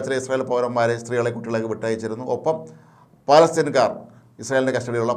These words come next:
പാലസ്തീൻകാരെയും അന്ന് വിട്ടയച്ചിരുന്നു. അപ്പോൾ, ഏതായാലും ഇനി ഇതിനൊരു പരിഹാരം ഉണ്ടാകാതെ, ഇനി വെടിനിർത്തലില്ലെന്നും ബന്ദികളുടെ കാര്യത്തിലൊക്കെ പിന്നീട് തീരുമാനിക്കാം എന്നുള്ള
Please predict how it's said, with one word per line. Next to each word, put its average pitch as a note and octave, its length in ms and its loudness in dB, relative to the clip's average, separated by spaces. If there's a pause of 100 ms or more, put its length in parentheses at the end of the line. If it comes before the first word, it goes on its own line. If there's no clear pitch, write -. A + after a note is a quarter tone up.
പാലസ്തീൻകാരെയും A2+ 760 0
അന്ന് A2 200 -8
വിട്ടയച്ചിരുന്നു. D#2+ 540 -12 (280)
അപ്പോൾ, C3+ 220 2
ഏതായാലും E3 380 8
ഇനി F3+ 180 0 (540)
ഇതിനൊരു D#3 420 -2
പരിഹാരം E3 520 8
ഉണ്ടാകാതെ, C3 440 4 (160)
ഇനി C#3+ 180 -6 (680)
വെടിനിർത്തലില്ലെന്നും D3 880 4 (500)
ബന്ദികളുടെ E3+ 380 6
കാര്യത്തിലൊക്കെ D3+ 380 4
പിന്നീട് D#3+ 320 0
തീരുമാനിക്കാം D#3 640 2 (120)
എന്നുള്ള C#3 260 0